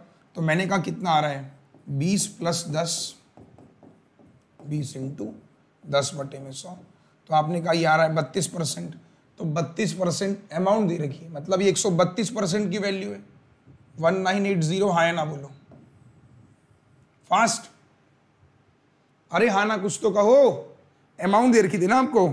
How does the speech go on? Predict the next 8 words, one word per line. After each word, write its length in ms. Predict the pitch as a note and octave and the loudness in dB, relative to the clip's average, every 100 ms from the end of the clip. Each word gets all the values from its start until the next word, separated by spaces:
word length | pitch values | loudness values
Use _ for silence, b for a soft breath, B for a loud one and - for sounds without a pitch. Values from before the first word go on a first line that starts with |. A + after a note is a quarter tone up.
| C3 - _ _ _ _ _ _ _ _ _ _ | -2 -14 _ _ _ _ _ _ _ _ _ _
हम्म, 360 | B3 B3 A3+ C#3+ - - _ _ _ _ _ _ _ _ _ _ _ _ | -2 2 2 0 -4 -16 _ _ _ _ _ _ _ _ _ _ _ _
Amount 380 | D3+ E3+ G#3 A3 | -2 0 2 0
given। 340 | F#3 F#3 F#3+ F3+ | -2 -4 -6 -10
अब 140 | E3+ F3+ | -2 0
आपने 260 | E3+ F3 | 0 -2
solve 240 | C#3+ F3 F3 | -2 -2 -2
कर 140 | F#3 | -2
दिया, 240 | E3 E3+ | -2 -4